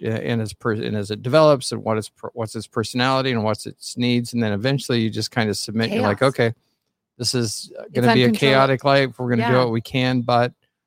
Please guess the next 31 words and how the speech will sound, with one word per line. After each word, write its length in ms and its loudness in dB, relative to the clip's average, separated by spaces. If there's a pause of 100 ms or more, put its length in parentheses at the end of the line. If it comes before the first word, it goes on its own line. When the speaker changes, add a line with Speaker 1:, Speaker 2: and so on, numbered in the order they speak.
(180)
Speaker 1:
our 120 -4
kids 240 -4
come 160 -6
first, 360 0
and 60 -4
we 120 0
have 160 0
to 80 -8
be 100 0
able 120 2
to 60 -4
make 220 -4
this. 240 0
We've 120 -4
gotta 200 0
do 100 -2
this. 320 -2
We've 80 -16
gotta 160 0
go 160 -2
to 60 -2
the 180 -4
school 300 -2
thing. 220 0
We've 120 0
gotta 180 0
get 140 -2
'em 100 -2
here. 220 2
We've 160 -2
gotta 200 0